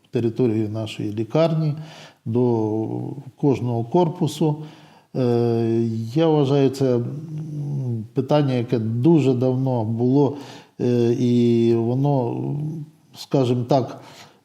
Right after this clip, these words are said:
е, весь вигляд нашої лікарні, воно, е, нівелірувало.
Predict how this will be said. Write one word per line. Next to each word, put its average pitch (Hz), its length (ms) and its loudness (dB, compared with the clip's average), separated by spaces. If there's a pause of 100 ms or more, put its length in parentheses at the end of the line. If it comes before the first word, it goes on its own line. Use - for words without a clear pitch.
е, 123 300 0 (1700)
весь 143 440 2
вигляд 123 440 2
нашої 127 380 0
лікарні, 156 480 0
воно, 139 680 0 (580)
е, 120 200 -4 (360)
нівелірувало. 123 760 2